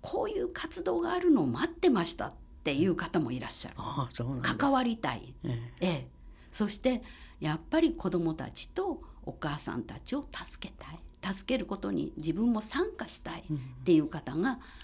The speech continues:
Speaker 1: 割合いらっしゃる。
Speaker 2: うん。うん。
Speaker 1: で、きっとこのね、
Speaker 2: うん。
Speaker 1: 放送も聞いてね、何かしたい人がね、
Speaker 2: うん。
Speaker 1: あの、エネルギーをこう集まって、
Speaker 2: うん。
Speaker 1: そうすると悲惨な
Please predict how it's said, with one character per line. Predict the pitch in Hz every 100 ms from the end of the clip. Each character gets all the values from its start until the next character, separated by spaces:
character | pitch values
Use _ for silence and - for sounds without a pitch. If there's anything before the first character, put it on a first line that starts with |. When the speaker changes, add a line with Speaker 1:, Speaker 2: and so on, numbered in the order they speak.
| -
Speaker 1:
割 | 143 147 160
合 | 170
い | 156
ら | 156
っ | -
し | -
ゃ | 127
る。 | - -
Speaker 2:
う |
ん。 | 135
う |
ん。 | 123 127 127 -
Speaker 1:
で、 | 180 156 - - -
き | 302
っ |
と | - 170
こ | -
の | 180 160 - - 196
ね、 | 359 - -
Speaker 2:
う |
ん。 |
Speaker 1:
放 | 202 190
送 | 202 175
も | 165 160
聞 | - 277
い | -
て | -
ね、 | 220 330 - - -
何 | 151 185 311
か | 320
し | - -
た | - 311
い | - - - - - - - -
人 | - 170
が | 131
ね、 | 120 302 - 151
Speaker 2:
う |
ん。 | 120 - -
Speaker 1:
あ | 165 147
の、 | 139 - - - - -
エ | 190
ネ | 294 370
ル | 302
ギ | 190 151 -
ー |
を | 55 - -
こ | - - -
う | -
集 | - 359
ま | 339
っ | 330 - - -
て、 | 180 147 -
Speaker 2:
う |
ん。 | 135 - - -
Speaker 1:
そ | - 359 403
う |
す | - 370
る | 370
と | 330 - 415 440 - - - -
悲 |
惨 | - - 180 185
な | 202